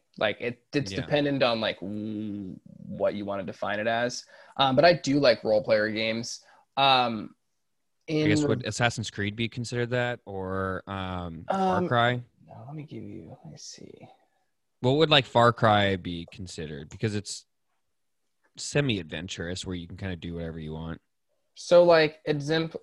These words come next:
Speaker 1: uh, examples of role player games are, here we go. Let's look at this great example we got here.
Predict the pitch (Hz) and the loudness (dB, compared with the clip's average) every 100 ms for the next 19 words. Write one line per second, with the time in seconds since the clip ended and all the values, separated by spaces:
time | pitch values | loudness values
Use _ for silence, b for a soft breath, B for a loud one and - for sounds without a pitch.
0 | - 135 117 - 135 135 147 151 160 160 | 0 2 2 0 -2 -2 -2 0 2 2
1 | 160 - 117 104 85 87 - 113 110 131 | -2 -6 0 2 0 -2 -6 -2 -2 0
2 | 131 123 127 127 127 127 131 - - - | 2 2 0 -2 -2 -4 -6 -10 -14 -8
3 | 85 - - 165 - 92 104 147 - - | -6 -6 -6 -10 -8 -6 -4 -6 -8 -10
4 | - 120 117 - 113 120 117 - 98 120 | -6 -8 -8 -8 -2 -2 -2 -8 -8 -8
5 | - 87 - 101 92 - 95 87 78 - | -8 -10 -6 -6 -6 -8 -8 -6 -8 -12